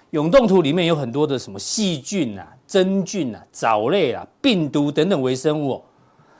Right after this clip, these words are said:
他们这个一溶之后，他们就醒来了哦，搞不好有超级细菌在里面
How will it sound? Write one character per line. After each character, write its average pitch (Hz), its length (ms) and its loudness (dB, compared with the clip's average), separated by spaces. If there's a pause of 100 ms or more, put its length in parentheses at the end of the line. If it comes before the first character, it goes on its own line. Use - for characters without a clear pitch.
(360)
他 196 100 2
们 202 160 2
这 185 80 -2
个 185 240 4
一 214 80 -2
溶 156 220 4
之 170 80 2
后， 147 60 4
他 147 60 -6
们 180 80 0
就 202 80 2
醒 151 300 -2
来 92 200 -6
了 92 200 -6 (240)
哦， 180 320 -2
搞 143 140 2
不 208 60 6
好 208 60 10
有 147 80 4
超 220 300 6
级 165 160 -2
细 185 240 -4
菌 165 180 -4
在 160 160 2
里 92 140 -10
面 107 240 -12